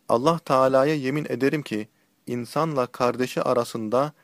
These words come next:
ilgi ve büyük alaka bulunmaktadır." buyurmasıyla dede, nine, baba, amca, anne, hala, teyze,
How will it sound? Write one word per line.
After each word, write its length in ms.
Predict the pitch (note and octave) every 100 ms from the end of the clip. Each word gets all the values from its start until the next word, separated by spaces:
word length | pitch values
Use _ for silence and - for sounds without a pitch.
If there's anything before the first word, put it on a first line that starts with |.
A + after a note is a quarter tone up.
| _ -
ilgi 600 | B2 B2 A#2+ C#3+ D3+ B2
ve 160 | A#2+ A2+
büyük 360 | C#3 D3+ -
alaka 480 | A#2+ A#2+ A#2+ C3+ B2
bulunmaktadır." 800 | A#2+ A#2+ A#2 A#2 - B2+ G#2 - _ _ -
buyurmasıyla 720 | A#2 A#2+ A#2+ A#2+ D#3+ A#2+ G#2 - _ _ _ -
dede, 520 | G#2 A2+ A#2+ B2+ C#3 D3+ _ _ A2+
nine, 480 | A#2 B2 A#2+ C3+ D3 _ _ _ -
baba, 500 | A2+ A2+ B2 C3 - _ _ _ -
amca, 580 | A#2+ A#2+ A2 A#2 C3 D3 _ _ _ -
anne, 500 | B2 A#2+ A#2 A#2+ D3 _ _ _ _
hala, 480 | - A#2+ A2+ B2 C#3 _ _ _ _ -
teyze, 560 | B2 A#2+ A2 A#2 C3